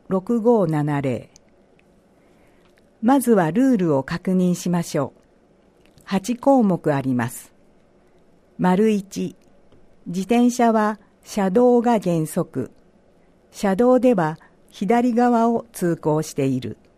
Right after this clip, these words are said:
歩道を通行することができる場合として三項目書かれています。一、普通自転車等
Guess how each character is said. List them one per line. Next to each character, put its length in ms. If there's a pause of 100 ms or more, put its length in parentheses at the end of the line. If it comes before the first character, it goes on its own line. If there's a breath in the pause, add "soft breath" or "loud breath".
(1400 soft breath)
歩 180
道 240
を 80
通 260
行 280
す 160
る 100
こ 160
と 140
が 100
で 140
き 160
る 140
場 200
合 180 (460)
と 140
し 180
て 260 (320 soft breath)
三 300
項 220
目 300
書 120
か 140
れ 80
て 140
い 120
ま 160
す。 220 (1300)
一、 420 (580)
普 160
通 280
自 160
転 280
車 220
等 380